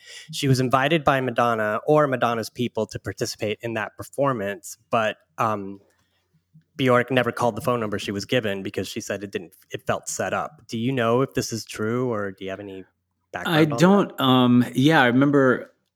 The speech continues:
Speaker 2: I, I don't recall anybody ever talking about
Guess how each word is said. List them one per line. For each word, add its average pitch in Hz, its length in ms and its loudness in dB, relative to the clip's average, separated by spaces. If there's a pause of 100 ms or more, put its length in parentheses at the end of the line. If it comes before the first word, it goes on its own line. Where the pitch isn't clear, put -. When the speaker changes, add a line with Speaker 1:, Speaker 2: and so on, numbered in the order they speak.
(180)
Speaker 2:
I, 139 160 2 (120)
I 151 260 2
don't 202 300 4 (300)
recall 127 680 4
anybody 120 520 4
ever 107 180 2
talking 113 520 0
about 120 480 0